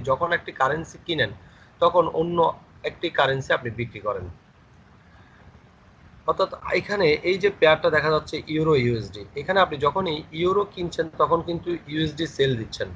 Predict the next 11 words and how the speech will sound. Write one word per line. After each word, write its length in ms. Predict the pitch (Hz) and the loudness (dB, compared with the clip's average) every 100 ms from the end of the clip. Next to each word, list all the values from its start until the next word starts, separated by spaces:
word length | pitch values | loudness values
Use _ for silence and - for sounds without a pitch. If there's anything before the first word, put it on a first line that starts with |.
| - - - - - | -18 -20 -20 -10 0
আবার 160 | 127 - | 0 0
ইউএসডি 340 | 175 208 185 202 | 0 0 0 2
যখন 180 | 208 208 | 4 2
কিনছেন 340 | 202 185 160 139 | -2 -4 -2 2
তখন 260 | 143 160 | 2 2
কিন্তু 240 | 160 165 165 151 - | 0 -4 -6 -10 -10
ইউরো 280 | 147 160 175 190 - - - - - - - | -4 0 0 -2 -10 -20 -20 -20 -18 -18 -16
সেল 300 | - - 131 | -4 4 4
দিচ্ছেন। 360 | 107 107 - - - - - - - - - - - - | 2 -6 -10 -10 -12 -20 -20 -20 -20 -20 -20 -20 -20 -8
এখানে 400 | 180 190 220 202 | -4 2 4 4
যেই 360 | 156 147 139 | 4 0 0